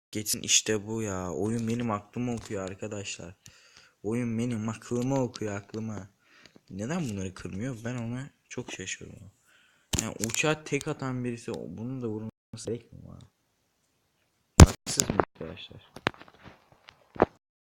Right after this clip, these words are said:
Geç can aldı. Hanım tip çok güzel ya. Arkadaşlar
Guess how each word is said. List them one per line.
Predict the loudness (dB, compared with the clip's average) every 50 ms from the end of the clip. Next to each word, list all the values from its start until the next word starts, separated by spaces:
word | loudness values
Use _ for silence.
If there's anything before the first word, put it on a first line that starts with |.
| _ _ -6
Geç | -6 -6 -4
can | -6 -8 -8 -8
aldı. | -2 4 6 6 6 6 2 -6 -12 -18 -20 _ _ _ _ _ _ -12 -10 -10 -10 -10 -14 -20 _ _ -20 -20 -16 -10 -6 2 4 6 6 4 2 -2 -10 -16 -20 _ _ _ _ _ _ _ _ _ _ _ -18 -18 -18 -20 -20 -20 _ _ _ _ -20 -20 _ _ _ _ _ _ _ _ _ -20 -14 -4
Hanım | -2 0 0 2 0
tip | -2 -2 -2
çok | -2 -2 -2 -2
güzel | -2 0 0 2 2 0
ya. | 0 -2 -2 -4 -4 -6 -8 -8 -10 -10 -10 -10 -10 -10 -16 _ _ _ _ _ _ _ _ _ _ _ _ _ _ _ _ _ _ _ _ _ _ _ _ _ _ _ -20 -20 -20 _ _ _ _ _ _ _ _ _ _ _ _ -20 _ _ _ _ _ _ _ _ _ _ _ _ _ _ _ _ _ -20 -18 -16 -16 -14 -14 -16 -16 -18 -20 -20 -20 -20 -20 -20 -20 -20 _ _ _ _ _ _ _ _ _ _ _ _ _ _ _ _ _ _ _ _ _ _ -20 -20 _ _ _ _ _ _ _ _ -20 -20 -20 _ _ _ _ _ _ _ _ _ _ _ _ _ _ _ _ _ _ _ _
Arkadaşlar | -2 -2 0 2 2 0 0